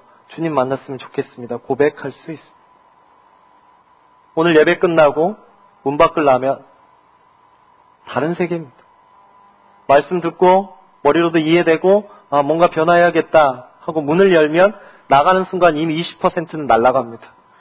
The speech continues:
형제님 만나면 삼십 프로 날아가고, 베이글 드시면서 오십 프로 날아가고, 차 문을 닫으면 한 팔십 프로 날아가고, 현관문을 열면 집에 가면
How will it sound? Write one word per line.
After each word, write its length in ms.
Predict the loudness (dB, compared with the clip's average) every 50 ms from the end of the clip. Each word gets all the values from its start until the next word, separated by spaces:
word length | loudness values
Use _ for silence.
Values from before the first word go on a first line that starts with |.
| _ _ _ _ _ _
형제님 440 | -4 -2 0 2 2 2 4 4 2
만나면 340 | 2 2 2 0 0 0 0
삼십 260 | -2 -4 -6 -6 -10 -12
프로 160 | -8 -6 -2
날아가고, 640 | -2 0 0 0 -2 -2 -4 -6 -8 -10 -14 -20 _ _ _ -20 -20 _ _ _ _
베이글 320 | 2 2 4 4 4 2 2
드시면서 440 | 2 -4 -2 -2 -2 0 0 0 0
오십 320 | 0 -2 -2 -6 -8 -10
프로 140 | -6 -4 -2
날아가고, 600 | 0 0 0 0 -2 -2 -4 -8 -10 -12 -16 -18 _ _ -20 -20 -20 -20 _ _ -8
차 180 | -2 0 2
문을 240 | 2 2 2 2 4
닫으면 320 | 4 4 2 2 0 -2 -2
한 80 | 0
팔십 300 | 0 0 -2 -2 -4 -8
프로 160 | -4 -2 0
날아가고, 680 | 2 4 4 6 4 4 4 2 0 0 -2 -4 -2 0
현관문을 580 | 0 2 4 4 2 2 0 -2 0 2 2
열면 380 | 4 2 2 4 2 2 2 0
집에 240 | -2 -2 0 2 4
가면 340 | 4 2 2 2 0 0